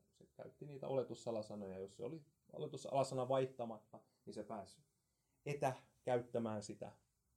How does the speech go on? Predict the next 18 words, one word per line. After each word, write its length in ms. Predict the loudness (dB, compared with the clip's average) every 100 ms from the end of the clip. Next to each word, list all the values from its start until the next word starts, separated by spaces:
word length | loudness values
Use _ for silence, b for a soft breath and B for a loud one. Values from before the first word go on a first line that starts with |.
| -6 6
laitetta 480 | 8 8 4 -4
sitten 360 | -6 -6 -2 -2
haittatarkoituksiin, 1300 | 2 2 2 2 4 4 0 -4 -6 -6 -8 -6 -4
ja 80 |
se 100 | -6
haittatarkoitus 880 | -2 -2 -2 -2 0 0 -4 -10 -8
käytännössä 580 | 0 0 0 -2 -4 -8
tässä 260 | -6 -6 -4
tapauksessa 640 | -2 -2 -4 -8 -12 -6
oli 260 | -4 -4 -6 b b b
tämmönen 480 | -2 0 -2 -6 -14 b b b
massiivinen 920 | 4 4 4 2 2 4 2 0 -4 -16 b b b b b b b
hajautettu 960 | 2 6 6 6 0 -8 -10 -6 -6 -8 _ _ b b b b _ _ _ 8
palvelunestohyökkäys 1300 | 8 8 -2 -6 -6 -4 0 0 0 -4 -4 -6 -12
Krebs 340 | -2 0 0 -4
on 200 | -6 -6
Security-sivustoa 1200 | -6 -4 2 2 2 -2 -6 -4 -6 -6 -2 2
vastaan 600 | 2 2 2 6 6 4